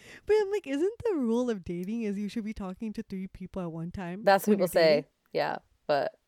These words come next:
Speaker 2: clearly I'm talking to no one, so.
Speaker 1: <laughs> And I'm like,
Speaker 2: Um,
Speaker 1: "Wait, what? Is that what we're doing wrong?" <laughs>
Speaker 2: We aren't talking to enough people.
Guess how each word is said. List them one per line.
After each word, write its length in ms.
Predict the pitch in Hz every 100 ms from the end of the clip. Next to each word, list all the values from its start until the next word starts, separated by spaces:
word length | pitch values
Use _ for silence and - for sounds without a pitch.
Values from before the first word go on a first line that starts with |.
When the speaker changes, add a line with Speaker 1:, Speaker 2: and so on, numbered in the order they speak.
| _ -
Speaker 2:
clearly 260 | 160 156
I'm 100 | 151
talking 260 | 143 143 147
to 40 |
no 120 | 147 147
one, 260 | 147 151
so. 360 | 147 - 156 170 330
Speaker 1:
<laughs> 40 | 285 740 659 740 - - 466 - _ _ _ _ _ - - - _ _ _ 440
And 140 | 403
I'm 80 | 415
like, 120 | 392 339
Speaker 2:
Um, 60 |
Speaker 1:
"Wait, 140 | 339 285
what? 220 | 247 254
Is 140 | 262 247
that 160 | 247
what 140 | 285 285
we're 140 | 262
doing 220 | 240 233
wrong?" 260 | 202 202 294 -
<laughs> 680 | 269 _ _ _ - - -
Speaker 2:
We 300 | 180 180 175
aren't 220 | 170 254
talking 220 | 180 180
to 60 | 190
enough 160 | 190
people. 360 | 240 240 202